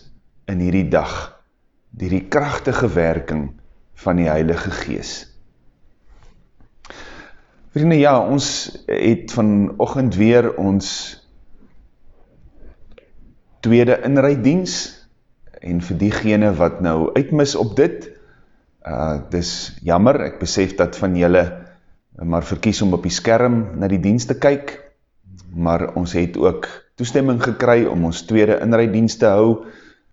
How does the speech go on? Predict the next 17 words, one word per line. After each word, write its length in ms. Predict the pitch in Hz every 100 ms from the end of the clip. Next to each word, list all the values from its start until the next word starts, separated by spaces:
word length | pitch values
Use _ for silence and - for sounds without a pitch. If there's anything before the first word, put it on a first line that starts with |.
| _
en 140 | 82 85
ons 120 | 82
wil 100 | 90
vir 160 | 85 90
die 80 | 82
Here 180 | 92 95
dankie 360 | 90 92 110
sê 200 | - 101 92 90 87 - - _ -
ook 240 | 95 87 -
dat 180 | 87 -
alles 280 | 110 104 98
in 120 | 87
plek 240 | 123 123
geval 320 | 143 - 131 135
het 120 | -
vir 100 | 135 123
dit, 320 | 135 -